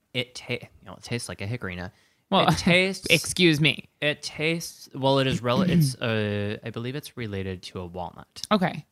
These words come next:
Speaker 1: And if my information is wrong, well, then screw you.
Speaker 2: Yeah.
Speaker 1: And go look it up yourself,
Speaker 2: Do
Speaker 1: 'cause
Speaker 2: your own
Speaker 1: I'm,
Speaker 2: hickory nut
Speaker 1: yeah, yeah.
Speaker 2: podcast.
Speaker 1: Sorry, I'm too busy <laughs> running around the city to be doing history lessons.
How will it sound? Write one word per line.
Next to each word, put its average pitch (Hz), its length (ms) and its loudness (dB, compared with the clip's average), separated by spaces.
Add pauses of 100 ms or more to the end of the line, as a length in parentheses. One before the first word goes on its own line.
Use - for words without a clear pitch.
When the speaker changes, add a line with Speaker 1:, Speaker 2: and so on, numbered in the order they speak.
(120)
Speaker 1:
And 104 100 0
if 104 140 -2
my 104 80 0
information 104 500 0
is 98 120 -2
wrong, 92 420 -2
well, 104 160 0
then 95 180 -2
screw 98 440 -6
you. 110 440 0 (260)
Speaker 2:
Yeah. 220 200 2
Speaker 1:
And 98 100 0
go 85 160 -4
look 123 240 -2
it 123 60 -2
up 135 100 -4
yourself, 95 380 -2
Speaker 2:
Do 214 60 2
Speaker 1:
'cause 220 40 4
Speaker 2:
your 226 100 6
own 262 80 8
Speaker 1:
I'm, 226 60 6
Speaker 2:
hickory 156 300 4
nut 139 100 2
Speaker 1:
yeah, 131 120 4
yeah. 139 140 8
Speaker 2:
podcast. 139 320 0
Speaker 1:
Sorry, 110 500 -2
I'm 98 320 -4 (280)
too 120 240 0
busy 101 320 -4
<laughs> - 0 -
running 104 460 2
around 151 160 2
the 131 80 0
city 110 280 -2
to 98 60 -2
be 98 120 -2
doing 95 280 -4 (220)
history 82 500 -6
lessons. 92 440 -8